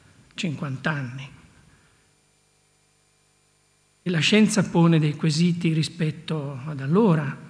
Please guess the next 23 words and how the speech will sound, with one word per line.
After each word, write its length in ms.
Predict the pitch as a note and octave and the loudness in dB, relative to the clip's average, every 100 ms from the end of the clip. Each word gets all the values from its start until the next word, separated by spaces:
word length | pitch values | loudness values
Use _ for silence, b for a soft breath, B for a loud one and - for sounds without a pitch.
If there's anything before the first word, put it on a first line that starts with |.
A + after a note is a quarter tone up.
| - - | -20 -20
rispetto 420 | - - D3 - | -20 -16 -14 -14
ai 100 | C#3 | -12
tempi 340 | - D#3+ D3 | -6 -6 -4
di 160 | C#3+ C#3+ | -8 -4
Jemolo, 420 | D#3 G3+ F#3+ E3 | -2 2 4 4
nuovi 640 | D#3 E3 E3+ F3+ F3 F3 - - - - - | 4 4 4 4 2 -2 -10 -18 -20 -20 -10
e 120 | - | -4
difficili. 840 | D#3+ D#3+ - F#3+ - - C3 B2 - - b b b b b b b | 0 0 0 0 0 -2 -8 -12 -16 -20 b b b b b b b
Ma 240 | - F3 A3+ | 4 8 8
le 120 | A3+ | 6
posizioni 680 | - G#3+ - F#3 - B3+ G#3 | 4 2 2 0 2 4 4
di 120 | D#3+ | 2
principio 640 | - F3+ E3+ A3+ A3 A#3 | 2 2 2 0 -2 0
delle 240 | F#3+ D#3+ D#3+ | 2 4 2
parti 460 | D#3+ E3+ D#3 - | 4 4 4 2
sul 420 | E3 - C#4+ C4+ - | 0 2 4 4 2
concetto 600 | E3 C#3 - C3 - C#3 | -4 -4 -4 -8 -10 -12
di 140 | C3+ | -10
laicità 640 | B2+ B2+ B2 F#3 - C3 - - _ b b b b b b - | -10 -10 -8 -10 -10 -12 -14 -20 _ b b b b b b 0
mi 140 | E3+ | 2
sembrano 600 | E3+ A3+ B3 B3 G#3+ F3+ | 2 2 2 0 0 -2
talvolta 880 | - F3 E3 F3+ G#3 - F#3+ - - B B B B B _ _ _ _ _ _ _ | 0 2 2 2 0 -2 -4 -4 -18 B B B B B _ _ _ _ _ _ _
ferme, 380 | - D#3 C3 - | -4 -2 -4 -10